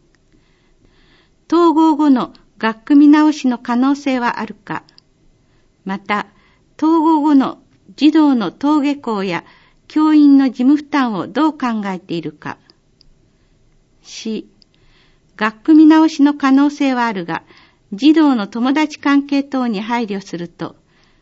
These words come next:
学区を分けないで、学校単位での統合が望ましいと考えている。また、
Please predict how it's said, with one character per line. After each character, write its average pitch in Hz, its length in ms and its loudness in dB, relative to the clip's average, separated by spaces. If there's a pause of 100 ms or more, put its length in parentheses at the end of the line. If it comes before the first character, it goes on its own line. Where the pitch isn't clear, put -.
(220)
学 196 260 -10
区 285 200 -2
を 277 40 -2
分 269 140 -4
け 262 180 -8
な 220 180 -6
い 165 100 -6
で、 160 220 -12 (500)
学 208 280 -6
校 330 180 0
単 320 420 4
位 254 40 2
で 233 120 -2
の 190 240 -6
統 269 220 -2
合 254 220 -4
が 233 140 -4
望 214 320 -2
ま 277 120 2
し 262 200 -8
い 226 40 -10
と 262 160 -10
考 190 340 -8
え 165 140 -8
て 160 160 -16
い 156 100 -12
る。 120 160 -16 (1040)
ま 196 120 -10
た、 202 300 -8